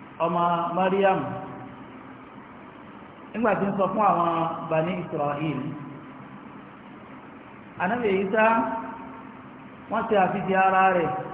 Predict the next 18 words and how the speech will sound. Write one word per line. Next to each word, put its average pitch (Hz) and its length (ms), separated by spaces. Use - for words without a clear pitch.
wọ́n 220 140
ṣàfitì 208 540
rẹ̀ 170 180
sí 196 180
ara 175 600
màmá 170 440
rẹ̀ 143 180
tí 180 140
ń 190 180
jẹ́ 190 680
Maryam. 185 440
Eléyìí, 202 460
kò - 140
sí 202 100
nǹkan 196 240
tó 220 100
fà 202 200
á, 170 140